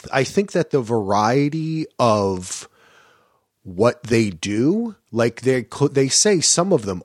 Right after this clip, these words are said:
R and B soul pop, singer-songwriter, indie rock, neo soul, but kind of like that's country, pop country, but it's all kind of sounds the same to me.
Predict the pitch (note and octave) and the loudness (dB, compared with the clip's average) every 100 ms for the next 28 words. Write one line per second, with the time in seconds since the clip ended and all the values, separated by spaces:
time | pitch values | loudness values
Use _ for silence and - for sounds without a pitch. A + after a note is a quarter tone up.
0 | - G#2 C3 D3 B2+ E3+ E3 - - F#3+ | -2 2 2 2 -2 -4 0 0 2 2
1 | F3+ - B2+ C3 - - - - A2 C#3+ | 0 0 0 0 -2 -4 0 0 2 0
2 | D3 - F#3+ F#3+ C#3+ G#2+ F2+ D#2 - B2+ | 2 2 2 2 2 0 -2 -6 0 0
3 | C3 C#3 E3 D3 E3+ G#2 - F2+ F2 A2 | 2 2 2 2 2 0 -2 -6 -6 0
4 | C3 C#3+ D3+ - - F#3 E3 G#2+ C#3+ C3 | 2 4 2 4 4 4 4 2 -4 -14
5 | - - - - - F3 D#3+ _ - - | -18 -20 -20 -20 -2 0 0 _ -20 -20
6 | - - G#3+ B3+ C#4 A3 G#3+ G3+ - G3 | -18 -4 0 2 2 2 0 0 0 0
7 | - - - - - - - G#2+ E2 - | -2 -16 -10 -2 -2 0 -2 -4 -6 -2
8 | A#2 D#3 - - A3+ - B2 D#2 - - | 0 0 0 0 0 0 -2 -4 -10 -20
9 | - _ F3 F#3 - - D#3 A3 - C4 | -20 _ 0 2 0 -4 -2 -2 -2 0
10 | C#4 C#4 - G#3+ A3+ A#3 - F#3 - G3 | 2 2 2 2 2 0 0 0 2 2
11 | D#4 E4 - C3+ F2 C#2 | 2 2 2 0 -2 -12